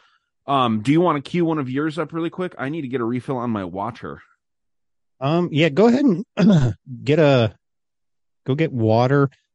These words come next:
Speaker 2: I can read Ron's, uh, comment and then have you play the video when you get back. Uh, but this is just a, a funny, uh, little story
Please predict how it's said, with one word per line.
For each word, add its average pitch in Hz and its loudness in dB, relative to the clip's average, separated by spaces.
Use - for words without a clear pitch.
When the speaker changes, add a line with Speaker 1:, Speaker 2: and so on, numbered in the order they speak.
Speaker 2:
I 139 0
can 202 0
read 151 2
Ron's, 120 0
uh, 104 0
comment 123 0
and 113 -2
then 101 -2
have 113 -4
you 113 0
play 117 0
the 101 -2
video 110 0
when 113 0
you 110 0
get 110 -4
back. 117 -2
Uh, 107 0
but 120 -2
this 180 -2
is 180 -2
just - 0
a, 123 2
a 127 -2
funny, 160 2
uh, 123 0
little 196 4
story 156 2